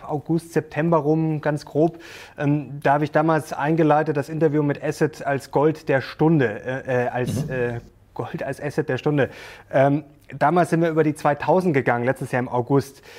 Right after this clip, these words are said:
Speaker 1: Ähm, war ein Riesenhype, war auch verständlich in der Krise, es wurde viel Geld gedruckt, noch mehr Schulden, aber danach ging's erstmal hübsch runter. Jetzt hat sich zuletzt wieder ein bisschen erholt.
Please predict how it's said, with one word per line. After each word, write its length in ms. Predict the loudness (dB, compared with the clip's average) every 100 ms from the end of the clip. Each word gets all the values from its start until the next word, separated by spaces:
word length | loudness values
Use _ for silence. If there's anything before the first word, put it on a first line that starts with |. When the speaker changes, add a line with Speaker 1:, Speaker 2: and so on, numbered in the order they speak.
| -20 -6
Speaker 1:
Ähm, 260 | -4 -4 -6 _ _ _
war 220 | -2 0
ein 320 | 2 0 -4 -10 _ _ _ _ 0
Riesenhype, 600 | 2 4 2 2 2 2
war 80 | 2
auch 80 |
verständlich 460 | 2 0 0 -2 -4
in 100 | 0
der 80 | 0
Krise, 400 | 0 0 2 2
es 160 | 2
wurde 160 | 0 0
viel 140 | 0
Geld 200 | 0 0
gedruckt, 300 | 0 -2 -2
noch 160 | -2 0
mehr 140 | 0
Schulden, 400 | 0 2 2 0 -6
aber 480 | 0 2 4 2 0 -6 -18 -20 -12 -2
danach 500 | 0 2 2 0 -4
ging's 260 | -4 -4 -6 -14 -8
erstmal 640 | -4 -4 -2 0 0 0 -2 -8 -20 -6 -2
hübsch 320 | -2 -2 2
runter. 340 | 4 4 2
Jetzt 100 | 0
hat 120 | -2
sich 120 | -2 -2
zuletzt 280 | -2 -2
wieder 100 | 0
ein 80 | -2
bisschen 220 | -2 -2
erholt. 320 | 0 2 0